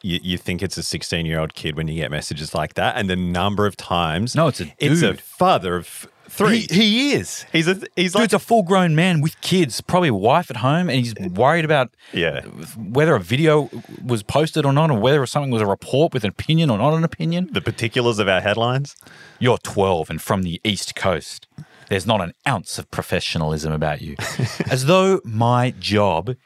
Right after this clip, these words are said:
Speaker 2: is to be a professional to you.
Speaker 1: Yeah.
Speaker 2: Like, like, my job description was, if this absolute <laughs> flo-, muppet,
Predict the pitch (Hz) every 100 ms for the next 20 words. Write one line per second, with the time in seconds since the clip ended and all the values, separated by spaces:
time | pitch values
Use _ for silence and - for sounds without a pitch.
0 | _ - 110 - 101 104 110 - 104 -
1 | 107 - 104 95 90 85 85 - _ _
2 | _ 95 82 76 - 135 117 - _ _
3 | _ - - - 127 - - _ 127 131
4 | 156 123 135 127 127 - 107 - 104 98
5 | 90 - _ _ _ _ 113 - 143 -
6 | - _ _ _ - _ 120 117 131 110
7 | 104 - 90 85 _ 104 92 117 117 -
8 | - - 117 - - - - - 117 170
9 | - 117